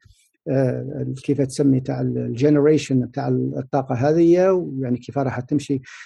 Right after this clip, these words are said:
أنت باش تمشيها لأوروبا لازم يكون عندك سمارت جريد. لأنه إذا كان الس-، الجريد نت-، نت-، نتاعك ماهوش، ماهوش في المستوى،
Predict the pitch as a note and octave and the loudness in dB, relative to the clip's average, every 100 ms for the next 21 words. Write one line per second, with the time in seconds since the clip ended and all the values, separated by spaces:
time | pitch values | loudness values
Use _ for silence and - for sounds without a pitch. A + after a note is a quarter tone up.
0 | _ G3 A3 C4+ C4 - B3+ - B3 A3+ | _ 0 4 6 6 6 4 6 4 6
1 | G#3+ G#3+ A3 A3 G#3+ G#3 F#3+ G#3 D3+ F3+ | 6 6 6 4 4 4 2 2 0 -6
2 | - F#3+ F3 F3 C3 F3 E3 E3 B2+ A#2 | -4 -2 -2 -4 -4 -4 -4 -4 -6 -8
3 | A2+ _ _ _ _ _ _ _ _ _ | -10 _ _ _ _ _ _ _ _ _
4 | _ _ _ _ - F3 G#3+ A3 A3 G#3 | _ _ _ _ -2 0 4 6 6 6
5 | F#3 F#3+ G3+ G3+ F#3+ - A3+ F3+ E3+ C#3+ | 6 4 2 0 -2 -2 -4 -2 -2 4
6 | G#3 F#3+ F#3 D3+ - A3 D#3+ C#3 F3 F#3+ | 4 4 2 0 -4 -4 -4 -4 -4 -2
7 | D3 C#3+ F3+ D3 D#3+ D#3+ D3+ G#3+ G#3+ F#3 | -2 0 -2 -2 -2 -2 2 0 -2 -4
8 | F3 D#3+ G#3 - F#3+ F3+ - D#3+ B2 C3+ | -2 0 -2 -2 -2 -2 -2 -4 -2 -6